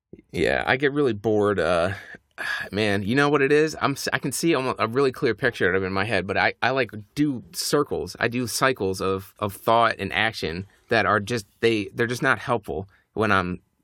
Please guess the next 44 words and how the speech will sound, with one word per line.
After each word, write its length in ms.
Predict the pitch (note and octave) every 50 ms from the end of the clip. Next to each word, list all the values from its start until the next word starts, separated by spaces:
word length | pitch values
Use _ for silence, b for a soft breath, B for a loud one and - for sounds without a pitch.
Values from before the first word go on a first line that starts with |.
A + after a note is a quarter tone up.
| _ _ _ _ _ _ _
sober. 460 | - - - D3+ C3 A#2 - - - -
When 120 | - A#2+ A#2
I'm 160 | A2+ A2+ - - - - - _ -
high 460 | - - - - D3 C#3+ D3 C#3+ C#3 B2+
or 100 | G2 F#2+
drunk, 460 | G#2 - C3 B2 B2 A#2+ B2 A2+ b b b b b b
I 160 | - G#2+ A#2+
feel 280 | - - - D3 C#3+ C3
a 40 | A2
more 480 | A2 G#2+ G#2+ G#2+ A2+ A#2+ B2+ B2 A#2+
sense 280 | A2+ - - B2+ A#2 -
of 80 | A2 A2
well-being 500 | A2 G2 F#2+ G2+ A2 A2+ A2 A2 G#2+ G#2
where 240 | G2 G2+ G2+ G2 D#2
I 100 | D#2+ G2+
don't 140 | A2+ B2
feel 220 | G#2+ - - C3 B2
the 100 | A2 G2+
need 220 | G2+ G#2+ G#2+ G#2 -
to 80 | A2
be 80 | G2 G2
going 260 | G2 G#2+ G#2 G2 F#2+
in 60 | F#2 F2
circles. 480 | - - A2+ F#2+ F2 - F2 - G2 G#2
I 80 | - A2
can 120 | G#2+ A2+
just 140 | G#2+ G#2+ G2+
be 160 | - A2 G2+
like, 180 | F#2+ F#2 G2 -
"Well, 120 | D3 C#3+ C#3+
I'm 100 | D3 C#3+
just 100 | B2 -
gonna 120 | - G2
sit 240 | G2+ - - - -
here 240 | - - - - - - _
'cause 140 | - A2+ G#2+
I 80 | A2
feel 160 | G#2 - G2
fine." 380 | F#2+ F#2+ - - D2 B1+ G2+ G#2 B B B B B B B B
When 100 | - A#2
I'm 120 | A#2 G#2
sober, 440 | G2 - - D3 D#3 C#3 A#2+ G#2 -
I 80 | F2 G#2+
don't, 300 | A2+ A#2+ B2 A#2 -